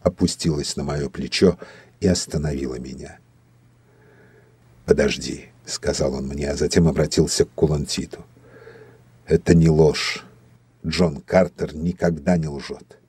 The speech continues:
Ответь мне, Кулантит". "Три женщины прибыли с отцом жрецов", ответил Джеддак Каола.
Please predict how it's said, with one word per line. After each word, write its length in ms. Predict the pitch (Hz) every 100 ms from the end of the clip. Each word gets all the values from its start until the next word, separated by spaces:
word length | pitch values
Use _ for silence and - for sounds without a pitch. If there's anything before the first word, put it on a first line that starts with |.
| _ _ _ _ -
Ответь 480 | 107 98 98 -
мне, 180 | 71 71 -
Кулантит". 760 | - - 208 - - - _ _ _ _ _ _ _ _ _ 440 _ _ _ _ _ _ _ _ _ _
"Три 280 | - 98 135
женщины 760 | 147 110 139 143 - 139 135 135
прибыли 640 | - 107 120 117 110 104
с 340 | 92 - -
отцом 480 | 95 - - 110 107
жрецов", 880 | - 87 113 - - 95 78 - -
ответил 540 | 90 - 76 - 73
Джеддак 440 | 69 82 69 76 - -
Каола. 500 | 78 73 67 64